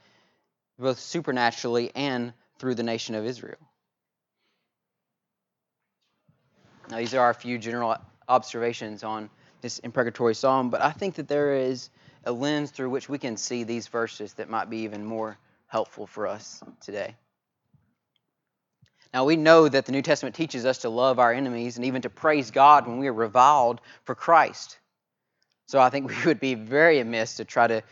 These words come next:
look out and discern who has moved past repentance into damnation and pray for that.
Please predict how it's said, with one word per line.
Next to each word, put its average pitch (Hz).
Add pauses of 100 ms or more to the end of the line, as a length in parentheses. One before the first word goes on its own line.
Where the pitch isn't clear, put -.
(180)
look 147
out 139
and 123
discern 135
who 127
has 117 (260)
moved 131 (280)
past 135
repentance 123 (320)
into 117
damnation 117
and 107
pray 131
for 107
that. 101